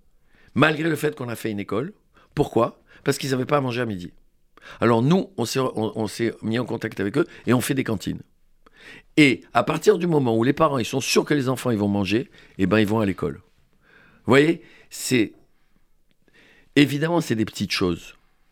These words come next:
Et parce qu'après, ça a été comme, qu'est-ce qu'on fait à manger ? Eh ben, on va faire un potager. Je sais que c'est rien.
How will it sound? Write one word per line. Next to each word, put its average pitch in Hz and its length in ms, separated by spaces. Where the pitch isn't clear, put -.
Et 127 80
parce 139 220
qu'après, 139 400
ça - 140
a 123 40
été 165 420
comme, 147 240
qu'est-ce - 220
qu'on 147 100
fait 139 120
à 135 40
manger ? 160 340
Eh 127 100
ben, 123 80
on 127 40
va 139 120
faire 156 140
un 147 80
potager. 120 480
Je - 200
sais - 220
que - 60
c'est - 140
rien. 95 320